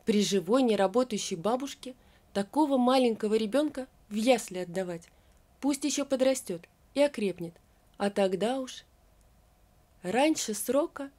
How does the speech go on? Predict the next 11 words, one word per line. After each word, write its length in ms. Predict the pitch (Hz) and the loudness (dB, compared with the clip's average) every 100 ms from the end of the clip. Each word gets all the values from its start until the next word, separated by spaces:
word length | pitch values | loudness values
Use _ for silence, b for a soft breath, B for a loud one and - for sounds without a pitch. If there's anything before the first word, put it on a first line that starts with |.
| _ - | _ -14
сюрпризом 680 | - 262 247 294 359 294 | -4 -2 0 4 4 2
к 120 | 269 262 | -2 0
Новому 360 | 247 220 208 | 2 2 0
году 360 | 196 269 262 262 b b b _ | 0 -2 -4 -10 b b b _
приехал 460 | - 233 339 359 247 | -2 2 2 0 -4
с 60 | |
северов, 500 | - - 214 214 269 - _ _ _ | -6 -4 0 2 0 -4 _ _ _
как 180 | - 208 | -8 0
говорила 400 | 220 226 226 214 | 2 4 2 0
Тамара 360 | 214 214 208 202 | -2 -2 0 -2
Михайловна, 580 | 208 214 190 180 180 | -4 -6 -6 -6 -12